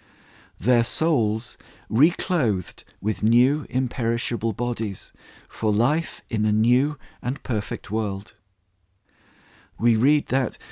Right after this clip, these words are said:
he will wipe away every tear from their eyes, and there will be no more death,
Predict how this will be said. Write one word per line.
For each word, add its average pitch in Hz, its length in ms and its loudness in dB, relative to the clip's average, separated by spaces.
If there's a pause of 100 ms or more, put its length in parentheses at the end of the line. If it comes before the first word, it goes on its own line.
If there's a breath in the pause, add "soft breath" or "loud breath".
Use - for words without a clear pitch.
he - 180 2
will 120 220 4
wipe 147 360 0
away 120 500 0 (240 soft breath)
every 160 380 0
tear 131 400 0
from 113 260 0
their 113 200 2
eyes, 101 600 -4 (800 loud breath)
and 113 200 2
there 127 160 4
will 131 120 6
be 135 180 6
no 139 260 8
more 170 240 2
death, 101 560 -4